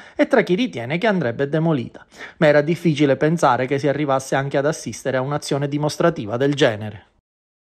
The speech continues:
Un quarantenne di Niscemi è stato arrestato con l'accusa di aver incendiato alcune auto. I particolari. Un niscemese di quaranta anni è stato arrestato e condotto agli arresti domiciliari dai poliziotti del commissariato di Niscemi, in quanto accusato di aver incendiato un'auto in attesa di riparazione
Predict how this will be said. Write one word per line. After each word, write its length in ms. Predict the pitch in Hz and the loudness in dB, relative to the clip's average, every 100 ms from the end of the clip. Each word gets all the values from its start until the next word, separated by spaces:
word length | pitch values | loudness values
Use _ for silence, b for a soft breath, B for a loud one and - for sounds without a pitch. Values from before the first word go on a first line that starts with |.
| _ _ _ _ _ _ _ _ _ | _ _ _ _ _ _ _ _ _
Un 140 | 185 208 | -8 2
quarantenne 560 | 220 226 233 240 214 | 2 2 0 -2 -2
di 120 | 180 | -6
Niscemi 420 | 226 262 180 165 185 | -6 -4 -4 -4 -6
è 40 | |
stato 300 | 165 175 170 | -2 -2 0
arrestato 520 | 156 190 - 151 170 | -4 -4 -2 -2 -2
con 120 | 160 | -4
l'accusa 400 | 185 190 160 160 170 | -4 -4 -6 -4 -2
di 80 | |
aver 200 | 170 175 | -2 -4
incendiato 640 | 175 180 190 190 165 139 151 | -6 -8 -8 -6 -4 -4 -4
alcune 340 | 156 - 175 | -6 -8 -8
auto. 340 | 160 113 110 139 | -6 -8 -8 -10
I 60 | |
particolari. 720 | 170 175 - 170 165 110 101 110 _ _ _ _ _ _ _ _ _ _ _ _ _ _ _ _ _ _ _ - | -6 -6 -6 -6 -4 -4 -8 -16 _ _ _ _ _ _ _ _ _ _ _ _ _ _ _ _ _ _ _ 0
Un 140 | 247 | 2
niscemese 580 | 277 262 277 262 302 294 | 4 2 2 2 4 4
di 140 | 180 151 | 0 2
quaranta 460 | 156 160 185 175 | 2 2 2 0
anni 240 | 139 135 147 | 0 -2 -8
è 20 | |
stato 320 | - 196 185 | -2 -2 0
arrestato 600 | 139 139 151 - 139 117 | -4 -4 -4 -2 -2 -2
e 60 | 123 | -10
condotto 480 | - 127 139 151 127 | -8 -4 -2 -2 -4
agli 140 | 117 | -4
arresti 480 | 120 135 147 147 117 | -6 -4 -6 -6 -6
domiciliari 760 | 120 127 147 247 226 131 131 | -6 -6 -6 -2 0 0 0
dai 160 | 156 208 | 0 2
poliziotti 640 | 214 220 226 - 139 - | 2 0 -2 -2 -2 -2
del 160 | 151 156 | -2 -2
commissariato 680 | - 160 160 170 151 135 139 | -4 -4 -4 -2 0 0 -2
di 160 | 135 | -4
Niscemi, 680 | 135 135 - 120 120 123 139 | -8 -8 -4 -4 -4 -8 -6
in 120 | 208 | -4
quanto 340 | 196 143 127 139 | 0 0 0 -6
accusato 600 | 139 170 160 120 120 151 | -2 -2 0 -2 -2 -2
di 100 | 147 | 0
aver 260 | 143 143 | 0 -2
incendiato 720 | 127 120 135 135 147 120 120 | -2 -6 -6 -4 -2 -2 -2
un'auto 400 | 208 120 120 120 | -4 -4 -4 -6
in 80 | 131 | -6
attesa 380 | 135 - 160 127 | -6 -4 -2 -2
di 120 | 120 | -4
riparazione 880 | 120 123 131 196 233 - 104 110 | -4 -4 -2 -4 -4 -10 -10 -8